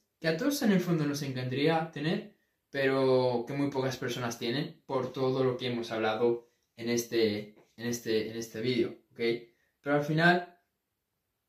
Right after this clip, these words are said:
esto, esas cualidades, pues, al yo verlas en ellos, también, también las empiezo a adoptar y las empiezo a modelar en mí.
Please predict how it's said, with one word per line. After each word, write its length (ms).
esto, 680
esas 320
cualidades, 540
pues, 480
al 280
yo 360
verlas 420
en 80
ellos, 480
también, 760
también 280
las 180
empiezo 560
a 60
adoptar 520
y 40
las 200
empiezo 460
a 80
modelar 560
en 140
mí. 260